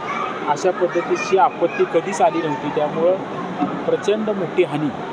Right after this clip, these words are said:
म्हणजे माती वाहून जाणं, पीक वाहून जाणं इथंपर्यंत आपण बघितलं होतं, पण पिकासकट माती वाहून जाणं आणि त्या हद्दीसुद्धा शेतातल्या फिक्स करता येतील का नाही,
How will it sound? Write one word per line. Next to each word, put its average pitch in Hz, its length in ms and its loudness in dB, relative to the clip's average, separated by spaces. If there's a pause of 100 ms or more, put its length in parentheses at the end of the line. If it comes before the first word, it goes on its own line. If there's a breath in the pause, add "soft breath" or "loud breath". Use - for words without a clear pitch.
(360)
म्हणजे 147 360 -2
माती 147 520 2
वाहून 175 320 4
जाणं, 147 240 4
पीक 180 400 -4
वाहून 180 260 4
जाणं 175 260 4
इथंपर्यंत 175 500 2
आपण 160 240 2
बघितलं 139 340 4
होतं, - 280 2 (480)
पण 156 140 -2
पिकासकट 190 680 2 (100)
माती 180 320 2
वाहून 175 240 4
जाणं 165 280 2
आणि 170 160 2
त्या 175 400 4 (680)
हद्दीसुद्धा 196 720 2
शेतातल्या 180 520 2
फिक्स - 280 -2
करता 170 280 2
येतील 156 280 0
का 160 120 2
नाही, 131 140 0